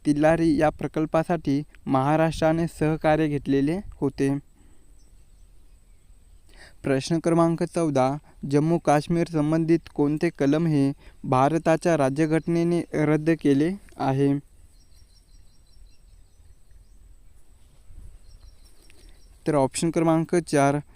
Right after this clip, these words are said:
तीनशे सत्तर हे कलम जम्मू काश्मीर संबंधित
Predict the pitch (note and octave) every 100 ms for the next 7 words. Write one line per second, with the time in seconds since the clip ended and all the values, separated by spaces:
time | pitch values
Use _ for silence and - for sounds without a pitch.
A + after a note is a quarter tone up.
0 | - - D3+ D#3+ - E3+ - D3+ - E3+
1 | D#3 E3 D#3 F3+ E3 C#3 D3 - - -
2 | C#3 C#3+ D#3 E3 D#3+ D3+ - E3 D3+ D#3
3 | D#3+ E3 E3+